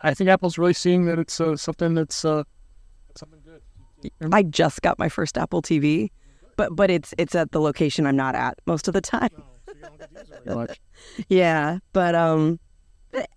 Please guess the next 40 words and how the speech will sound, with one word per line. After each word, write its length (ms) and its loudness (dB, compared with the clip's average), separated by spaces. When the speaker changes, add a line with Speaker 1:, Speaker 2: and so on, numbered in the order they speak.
Speaker 2:
you 200 6
know, 100 6
it 80 2
was 140 2
better 220 2
than 140 2
I 80 0
expected. 560 -4
It, 180 -6
at 160 0
first, 220 -6
the 80 0
remote 200 2
control 280 -2
felt 240 -4
really 180 2
backwards 440 -6
to 100 0
me 200 2
'cause 200 -2
you, 140 0
you 200 0
do 180 2
the 140 4
opposite 440 -2
gesture 380 -2
as 80 0
you 80 0
do 120 2
on 60 -2
your 100 -4
phone, 280 -6
and 120 0
it 80 -2
was, 400 -4
it 60 -4
was, 200 -8
anyway. 300 -2
Um, 460 0
but, 360 0